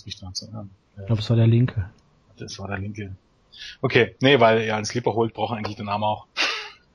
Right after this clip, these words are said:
Speaker 2: Ja, nun
Speaker 1: Aber
Speaker 2: gut.
Speaker 1: egal, ich mein, äh,
Speaker 2: Dann darfst du
Speaker 1: drauf
Speaker 2: aber auch den Main Event nicht bewerten.
Speaker 1: Ja, aber da war das Selling nicht ganz so groß.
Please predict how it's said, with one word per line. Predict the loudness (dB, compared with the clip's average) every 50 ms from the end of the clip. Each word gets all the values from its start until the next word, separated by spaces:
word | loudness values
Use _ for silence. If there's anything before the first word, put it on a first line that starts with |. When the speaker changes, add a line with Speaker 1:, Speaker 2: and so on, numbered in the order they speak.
| _ _ -20 -20 -20 _ -20 -20 _ _ _ -2
Speaker 2:
Ja, | 2 2 4 4
nun | 6 4 6 8
Speaker 1:
Aber | 8 8 8
Speaker 2:
gut. | 8
Speaker 1:
egal, | 8 6 4 4 2 -4
ich | -8 -4
mein, | -2 -2 -2 -2 -4 -10
äh, | -12 -12 -10 0
Speaker 2:
Dann | 6 6 8 10
darfst | 10 8 6
du | 6 6
Speaker 1:
drauf | 8 8
Speaker 2:
aber | 8
auch | 8 8
den | 8 8
Main | 10 10 10 8
Event | 8 6 4 2 0
nicht | -2 -4 -4
bewerten. | -4 -2 0 0 0 0 0 -2 -4 -6 -8 _ _ _ _ _ _ _ _ _ _ _ _ _ _ _ _ _ _ _ _ _ _ _ _ _ _ _ _ _ _ _ _ _ -16 -16 -14 -16 -20 _ _ _ _ _ _ _ _ _ _ _ _ _ _ _ _ _ _ _ _ -20 -18 -18 -18 -18 -18 -20 -20 -20 -20 -20 -14
Speaker 1:
Ja, | -8 -6 -4 -2 -2 -2 -4 -6 -6
aber | -2 0 0 0
da | 0 -2 -2 0
war | 0 0 0 0 -2
das | -2 -6 -8 -8 -10
Selling | -14 -14 -12 -8 -8 -6 -6 -6 -8 -10 -12
nicht | -14 -14 -12
ganz | -12 -12 -12 -12
so | -16 -16
groß. | _ -16 -18 -18 -20